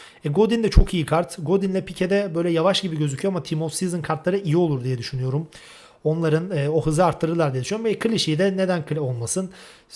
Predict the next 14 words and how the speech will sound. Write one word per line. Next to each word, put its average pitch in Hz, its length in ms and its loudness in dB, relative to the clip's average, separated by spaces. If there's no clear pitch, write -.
Ligimizden 156 500 2
alabildiğim 160 420 2
kadar 139 200 0
insanı 147 280 2
almaya 180 260 4
çalışıyorum. 196 480 2
Çünkü 190 340 -2
bizim 180 340 -4
lige 196 160 -4
galiba 196 320 0
özel 180 260 0
bir 190 80 -8
lig 196 140 -12
çıkarmıyorlar. 160 720 -4